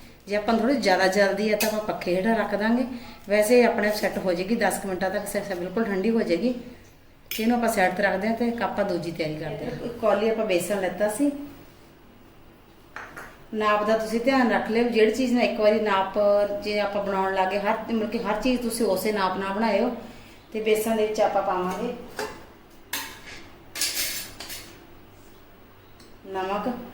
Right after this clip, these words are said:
ਇੱਕ ਛੋਟਾ ਚਮਚ, ਕਿਉਂਕਿ ਨਮਕ ਆਪਾਂ ਸੂਜੀ 'ਚ ਵੀ ਪਾਇਆ। ਹੱਥ, ਅੱਧਾ ਕੁ ਚਮਚ ਲਾਲ ਮਿਰਚ।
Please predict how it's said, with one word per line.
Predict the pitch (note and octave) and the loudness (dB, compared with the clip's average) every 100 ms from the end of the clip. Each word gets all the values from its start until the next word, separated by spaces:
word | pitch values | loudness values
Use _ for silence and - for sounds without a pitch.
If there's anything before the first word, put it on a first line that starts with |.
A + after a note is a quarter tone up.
| - - - - - - - - - - - - - | -18 -20 -20 -20 -20 -20 -20 -20 -20 -20 -20 -20 -18
ਇੱਕ | - A3+ | -10 -6
ਛੋਟਾ | G3 F#3 | -2 0
ਚਮਚ, | G3+ A#3 A#3 A#3+ - | 2 4 2 2 -2
ਕਿਉਂਕਿ | A3 A#3+ A3+ | -6 -6 -2
ਨਮਕ | G#3+ G#3 G#3 | -2 0 2
ਆਪਾਂ | G#3+ A3+ | 2 2
ਸੂਜੀ | A3 G#3 D3+ F3 | 0 -2 -6 -8
'ਚ | F#3 | -4
ਵੀ | A#3+ | -2
ਪਾਇਆ। | A#3+ G#3+ G#3+ A#3+ - - - - - - - - - - - - - - - - - - - - - - - - - | 0 2 2 0 -8 -16 -20 -20 -20 -20 -20 -20 -20 -20 -20 -20 -20 -20 -20 -20 -20 -20 -20 -20 -20 -20 -20 -16 -10
ਹੱਥ, | A#3 - | -10 -6
ਅੱਧਾ | A3 G3 B3+ | -2 4 4
ਕੁ | C4 | 6
ਚਮਚ | A#3 A3+ G#3+ | 4 4 4
ਲਾਲ | G3 E3+ F3 | 2 2 2
ਮਿਰਚ। | A3 A3 | 0 0